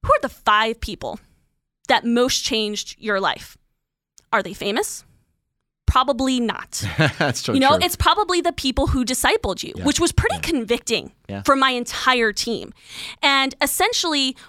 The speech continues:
Speaker 1: we're saying it's not from stages. Sunday's important, but it's not from stages, but across tables in community with our people that we experience life change.
Speaker 2: Yeah, that's so true.
Speaker 1: And so I wanna just acknowledge right now,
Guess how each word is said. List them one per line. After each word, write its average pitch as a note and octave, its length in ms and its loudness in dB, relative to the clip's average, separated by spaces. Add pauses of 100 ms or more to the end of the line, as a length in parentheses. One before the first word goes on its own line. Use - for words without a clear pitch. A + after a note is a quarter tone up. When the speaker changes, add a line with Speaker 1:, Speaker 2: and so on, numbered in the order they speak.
Speaker 1:
we're C4 100 0
saying C#4 260 0
it's C4+ 140 -4
not D#4+ 240 2
from G#3+ 180 -4
stages. - 840 -4 (200)
Sunday's F4+ 280 0
important, D4 400 0
but B3+ 100 0
it's B3 120 -2
not D#4 220 4
from C#4 200 -2
stages, C4+ 560 -2
but A3+ 140 -2
across A#3+ 340 -2
tables A#3 400 -6
in A#3 140 -4
community A#3 680 -2 (360)
with C4+ 140 2
our A#3 120 4
people A3 540 -4 (240)
that - 140 2
we B3+ 100 -2
experience A#3+ 680 -4 (200)
life G#3 400 -4
change. E2+ 420 -6
Speaker 2:
Yeah, D2+ 60 -6
that's C#2+ 120 -14
so E2+ 100 -12
true. D#2+ 260 -16 (520)
Speaker 1:
And C#4+ 180 2
so C#4 420 2 (400)
I B3+ 80 4
wanna G#4 180 2
just E4+ 200 -4
acknowledge G#3+ 480 -4
right D4 180 0
now, F#4 200 0